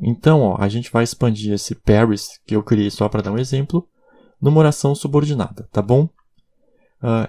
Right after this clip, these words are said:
então, ó, oração principal, "I wish we had time to travel to." A oração subordinada substantiva, object of a preposition,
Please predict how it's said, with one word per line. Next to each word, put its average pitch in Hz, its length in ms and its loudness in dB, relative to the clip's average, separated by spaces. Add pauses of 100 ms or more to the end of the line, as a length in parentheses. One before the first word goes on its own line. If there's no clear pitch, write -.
(100)
então, 143 380 2
ó, 98 180 0
oração 107 500 -2
principal, 143 760 -2 (220)
"I 113 80 0
wish 127 500 0
we 113 140 2
had 101 220 -2
time 92 320 -4
to 113 160 -6
travel 110 540 0 (100)
to." 110 200 0 (840)
A 120 100 -4
oração 135 440 2
subordinada 123 720 0
substantiva, 110 840 -6 (100)
object 107 720 -2
of 95 180 -4
a 95 40 -4
preposition, 131 680 -2